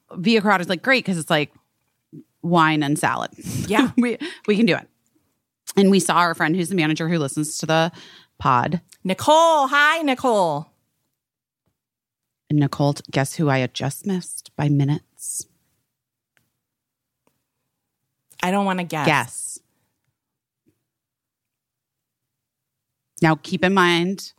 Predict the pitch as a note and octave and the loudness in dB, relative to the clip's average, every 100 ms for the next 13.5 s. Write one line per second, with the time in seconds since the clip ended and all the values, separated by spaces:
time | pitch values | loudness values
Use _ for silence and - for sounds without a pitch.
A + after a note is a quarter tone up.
0 | _ - - D3+ C#3+ C#3+ D#3+ - _ C3 | _ -12 -2 0 2 0 -2 -10 _ 0
1 | C3+ D3+ D#3 C#3+ D3 D3+ D3+ C#3+ - D#3+ | 0 -2 -4 -4 -2 0 0 -2 -2 0
2 | C3+ C3+ D#3+ G#3 - _ _ _ _ _ | 2 2 0 -2 -8 _ _ _ _ _
3 | _ _ _ _ _ _ _ _ - D#3+ | _ _ _ _ _ _ _ _ -2 0
4 | D3+ D#3+ F3+ F#3+ G3 C#3 C3 B2+ E3 - | 2 0 0 0 2 2 2 2 0 -4
5 | _ _ _ _ _ _ _ _ _ _ | _ _ _ _ _ _ _ _ _ _
6 | _ _ _ _ _ _ _ _ _ - | _ _ _ _ _ _ _ _ _ -2
7 | B3 B3 A#3+ G#3 D3 - - D#3+ D3 D3 | 2 4 4 2 -2 -4 -6 -2 0 0
8 | C#3 D#3+ E3 - E3+ C3+ A#2 - C#3+ D3+ | -2 -2 -2 0 0 0 -4 -6 -2 2
9 | D3+ D#3 D#3+ - - D#3 C3 - - _ | 4 2 0 -6 -6 -6 -6 -8 -12 _
10 | _ _ _ _ _ _ _ _ _ _ | _ _ _ _ _ _ _ _ _ _
11 | _ _ _ _ _ _ _ _ _ _ | _ _ _ _ _ _ _ _ _ _
12 | _ _ _ - D#3+ E3+ D#3 D#3+ F3 D#3 | _ _ _ -6 0 0 0 0 -2 -2
13 | - C3 B2 A2+ - | -4 0 0 0 -4